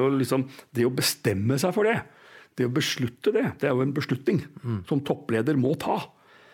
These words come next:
Speaker 1: Og hvis han ikke tar det, så får du ikke utviklet.
Speaker 2: Det er helt riktig, og, og jeg tror det, det du peker på der, den sammenhengen mellom det å ha en arena hvor du diskuterer hva og hvordan og hvorfor,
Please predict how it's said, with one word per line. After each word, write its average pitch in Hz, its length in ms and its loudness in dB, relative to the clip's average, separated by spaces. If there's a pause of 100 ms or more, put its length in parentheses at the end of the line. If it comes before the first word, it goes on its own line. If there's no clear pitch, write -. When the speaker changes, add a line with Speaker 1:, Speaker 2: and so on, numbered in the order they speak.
(220)
Speaker 1:
Og 139 120 0
hvis 151 100 4
han 175 80 2
ikke 165 160 -2
tar 127 240 2
det, 226 60 -4 (160)
så - 120 -2
får 117 240 0
du 131 60 2
ikke 147 180 0
utviklet. - 440 -10 (240)
Speaker 2:
Det 175 100 2
er 170 160 4
helt 190 80 -2
riktig, 185 240 2
og, 190 160 2 (160)
og 180 80 6
jeg 185 100 4
tror 190 140 4
det, 160 220 2
det 160 120 4
du 165 60 0
peker 139 240 0
på 139 80 2
der, 151 120 4
den 156 200 2
sammenhengen 117 720 2
mellom 139 300 2
det 117 160 2
å 139 240 0 (640)
ha 123 180 2
en 135 140 2
arena 127 400 2
hvor 139 160 2
du 139 80 2
diskuterer 131 1040 0
hva 127 400 2
og 127 80 -4
hvordan 127 400 0
og 131 80 0
hvorfor, 214 400 2